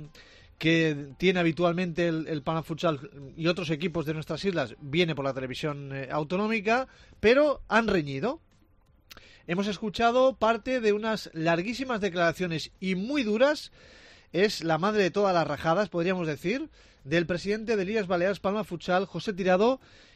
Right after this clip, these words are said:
que no tardó ni un instante al acabar el partido de anoche, de la ida de los octavos de final de la Liga de Campeones entre el Hit Kiev, el equipo de Kiev, se jugaba en Hungría, en territorio <clears throat> neutral y no se puede jugar en Ucrania, y contra el Palma Futsal, con ese empate a dos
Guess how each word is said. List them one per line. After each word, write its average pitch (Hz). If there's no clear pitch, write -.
que 170
no 208
tardó 196
ni 202
un 233
instante 208
al 170
acabar 185
el 233
partido 202
de 208
anoche, 127
de 156
la 165
ida 247
de 240
los 208
octavos 196
de 190
final 160
de 151
la 156
Liga 220
de 185
Campeones 170
entre 151
el 151
Hit 214
Kiev, 226
el 156
equipo 160
de 156
Kiev, 196
se -
jugaba 165
en 156
Hungría, 214
en 127
territorio 139
<clears throat> 175
neutral 160
y 147
no 120
se 131
puede 131
jugar 135
en 135
Ucrania, 196
y 151
contra 147
el 139
Palma 175
Futsal, 190
con 170
ese 202
empate 185
a 180
dos 226